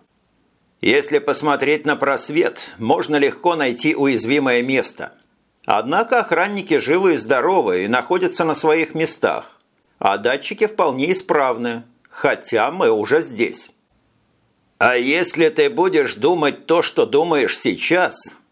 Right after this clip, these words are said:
я отстрелю твою хитрую немолодую башку, Эдгар», сказал Тони, указывая на Форсайта длинным пальцем, как строгий учитель на ученика. «Вы что же, можете читать мысли?»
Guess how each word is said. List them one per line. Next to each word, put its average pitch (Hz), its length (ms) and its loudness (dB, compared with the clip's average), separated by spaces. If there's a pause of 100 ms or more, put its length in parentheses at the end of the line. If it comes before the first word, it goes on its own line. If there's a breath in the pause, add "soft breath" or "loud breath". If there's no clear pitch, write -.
я 117 320 0
отстрелю 156 520 0
твою 147 300 2
хитрую 151 560 0
немолодую 143 640 2
башку, 131 480 0
Эдгар», 95 480 -2 (720)
сказал 113 600 0
Тони, 143 420 0 (140)
указывая 160 500 0
на 143 120 0
Форсайта 151 600 0
длинным 113 480 -2
пальцем, 160 560 -2 (180)
как 107 180 -4
строгий 165 460 0
учитель 117 480 -4
на 117 100 0
ученика. 113 760 -2 (1200)
«Вы 117 260 2
что 175 320 2
же, 107 260 -6
можете 127 540 -2
читать 139 420 -2
мысли?» 160 540 0